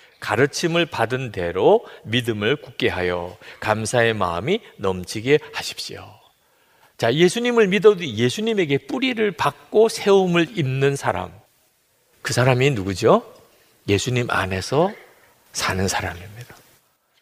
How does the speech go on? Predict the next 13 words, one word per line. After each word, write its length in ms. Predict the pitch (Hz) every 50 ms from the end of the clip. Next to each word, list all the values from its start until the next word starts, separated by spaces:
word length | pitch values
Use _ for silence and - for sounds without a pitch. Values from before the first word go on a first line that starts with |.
| _ _ _
내 180 | - 107 107 110
안에 300 | 113 120 120 123 120 110
예수님이 480 | 110 110 - 180 165 160 156 147 139
계신 340 | - 117 98 - - 135 117
것을 280 | 101 90 - - 165 165
분명히 460 | - - 139 139 135 131 127 131 - -
아는 340 | - 85 - 87 98 117 120
사람입니다. 400 | - 95 87 87 87 87 - _ _ _ _ _ _ _ _ _ _ _ _ _ _ _ _
골로새 420 | - 131 139 165 170 147 202 202
교회 320 | 160 147 156 151 151 156 147
당시에, 500 | - - 123 113 117 110 - 143 117 90
초대 380 | - - - 185 170 175 156
교회에 640 | 131 127 113 107 101 95 98 117 139 123 90 85 -